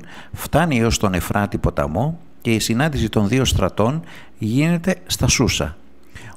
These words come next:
όπου γίνεται μεγάλο πανηγύρι με πλήθος εορταστικών εκδηλώσεων και απονομή Χρυσού Στεφάνου στον Νέαρχο και τον Λεωνάτο για την αίσια έκβαση του εγχειρήματος. Μέλημα του Αλεξάνδρου ήταν να γίνει και ο περίπλους της Αραβικής Χερσονήσου.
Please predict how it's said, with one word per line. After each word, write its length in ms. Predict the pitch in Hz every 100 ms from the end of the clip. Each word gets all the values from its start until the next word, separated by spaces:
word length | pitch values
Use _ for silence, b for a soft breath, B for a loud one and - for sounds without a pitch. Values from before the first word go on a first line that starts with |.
| -
όπου 180 | -
γίνεται 300 | 107 131 139
μεγάλο 380 | 113 107 117 120
πανηγύρι 720 | 95 92 80 71 104 147 180 -
με 160 | 101
πλήθος 420 | 98 143 147 107
εορταστικών 680 | 101 87 - 87 95 107 107
εκδηλώσεων 720 | 87 76 78 87 123 - 175 175 B B B
και 180 | - 120
απονομή 500 | 101 113 107 104 156
Χρυσού 380 | - 113 98 156
Στεφάνου 500 | 143 104 127 131 104
στον 260 | - 82
Νέαρχο 680 | 82 104 92 85 - 110 147 -
και 140 | -
τον 240 | 92 98 92 -
Λεωνάτο 840 | 85 85 82 95 98 - 101 143 B B B B
για 200 | 98 95
την 200 | 98 101 -
αίσια 440 | 139 156 - 104
έκβαση 460 | 101 110 120 123 147
του 140 | -
εγχειρήματος. 840 | 117 107 123 113 82 - - - - - - - - - B B B B -
Μέλημα 560 | 135 196 156 87 82
του 120 | -
Αλεξάνδρου 760 | 85 80 - 90 78 78 104 -
ήταν 300 | - 131 160
να 80 | 143
γίνει 400 | 113 110 151 139
και 160 | 117 117
ο 100 | 101
περίπλους 440 | - 98 139 131
της 180 | - 98
Αραβικής 460 | 110 104 95 123 -
Χερσονήσου. 720 | 143 - 117 117 117 -